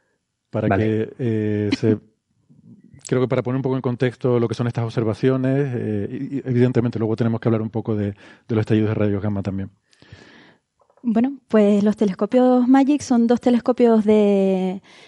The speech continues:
Speaker 2: de rayos gamma que se encuentran en el Roque Los Muchachos, en, en La Palma, en Canarias.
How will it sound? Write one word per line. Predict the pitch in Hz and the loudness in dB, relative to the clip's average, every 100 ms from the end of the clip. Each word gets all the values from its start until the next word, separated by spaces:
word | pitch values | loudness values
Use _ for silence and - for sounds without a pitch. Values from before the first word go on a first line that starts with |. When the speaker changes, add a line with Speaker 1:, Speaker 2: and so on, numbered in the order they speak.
| _ | _
Speaker 2:
de | 208 208 | -2 0
rayos | 220 220 | 2 2
gamma | 214 247 240 | 2 2 2
que | 220 | -2
se | 214 | -2
encuentran | 208 214 220 | 0 2 2
en | |
el | 220 208 | 4 2
Roque | 214 214 | 2 0
Los | 208 | 0
Muchachos, | 208 254 262 240 220 | -2 -2 -2 -2 0
en, | 214 196 190 185 185 185 - | 0 -2 -2 -4 -4 -4 0
en | 196 | 0
La | 185 | 2
Palma, | 240 254 240 - - - - _ | 4 4 2 -2 -16 -20 -20 _
en | 214 196 185 | -4 -4 -2
Canarias. | 180 202 220 262 | 0 0 0 -4